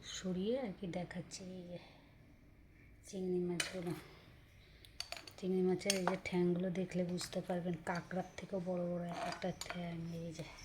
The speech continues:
এই যে, এই একটা চার টুকরো করে ঠ্যাং হয়েছে। তো বড় কাঁকড়ার ভেত-, ট্যাংরা মাছে একটু কাঁটা জাতীয় থাকে। এই যে, তো আমি ভালো করে নতুন ব্রাশ দিয়ে আর কি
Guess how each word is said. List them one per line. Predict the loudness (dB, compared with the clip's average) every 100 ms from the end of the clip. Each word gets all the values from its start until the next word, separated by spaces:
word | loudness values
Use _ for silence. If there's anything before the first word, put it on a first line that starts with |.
| -16 -18 -20 -20 -20 -18 -20 -20 -20 -14 -14 -12 -10 -6
এই | -4 -2
যে, | -4 -8 -14 -18 -18 -14 -8
এই | -4 -4
একটা | -4 -8 -20 -10 -8 -4
চার | -2 -2 -4
টুকরো | -6 -4 -2
করে | -2 -4
ঠ্যাং | -2 2 4
হয়েছে। | 2 -2 -10 -2 -2 -2 -10 -18 -18 -16 -14 -16 -20 -20 -20 -20 -20 -20 -8 -8 -6 -14 -20 -16 -14 -16 -4
তো | 0
বড় | 6 8 8 4 4
কাঁকড়ার | 4 4 6 4 4
ভেত-, | 0 -2 -10
ট্যাংরা | 4 4 6
মাছে | 4 4 2 0 0 -2
একটু | -6 -8 2
কাঁটা | 2 4
জাতীয় | 4 4 4 -2
থাকে। | 2 0 0 0
এই | 0
যে, | -2 -6 -10 -20 -12 -12 -12 -6
তো | 2
আমি | 6 6
ভালো | 8 8 6
করে | 6 6 6
নতুন | 6 6 6 8
ব্রাশ | 10 12 10 6
দিয়ে | 6 6
আর | 6
কি | 2